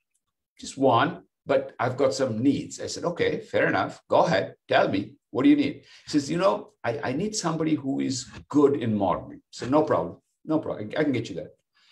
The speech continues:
"You know, I need somebody who is also good in explaining those things." "Hmm, okay, I can do that." "I also need somebody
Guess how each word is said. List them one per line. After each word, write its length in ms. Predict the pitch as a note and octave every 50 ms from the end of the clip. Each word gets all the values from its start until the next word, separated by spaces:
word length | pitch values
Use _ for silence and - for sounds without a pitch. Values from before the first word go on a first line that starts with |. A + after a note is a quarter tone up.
| _ _
"You 100 | - E3
know, 60 | D3+
I 120 | A2+ E3 F3+
need 160 | F#3+ G#3+ G#3
somebody 420 | - F#3 E3 D#3 D#3 D#3+ D#3 D#3
who 280 | D#3 - C#3+ C#3+ D3 C#3+
is 160 | C#3+ B2+ A#2+
also 720 | B2 A#2+ C3 C#3+ C3+ C3+ - - - C3+ C3 B2 A2 - - - _ _ _ G#2 F#2 -
good 260 | - D#3+ E3 D3+ C3+
in 220 | C#3 C3+ C3 - -
explaining 920 | - - - - - - - - - A#2+ C3 C#3+ C#3+ C#3+ C#3 B2+ B2 A#2 G2+
those 260 | G2+ G2 F#2 - -
things." 300 | - - E2 - - _ _ _ _ _ _ _ _ _ _ _ _ _ _ -
"Hmm, 140 | G#2+ F2+ - - - _ _ _ -
okay, 400 | F3 G3 - - G2+ - - - -
I 120 | G#2+ C3+
can 140 | - C#4+ -
do 100 | - D#2+
that." 200 | - - - - _ _ _ _ _ _ _ _ _ _ _ _ _ _ _ _ _ _ _ _ _ _ _ _ _
"I 120 | - G2+ F#2+
also 360 | F#2+ D3 F3+ F3 - F#3 E3+
need 200 | D#3+ D#3 D#3 -
somebody 460 | - C#3 C3+ C#3+ C3+ C3 B2+ B2+ B2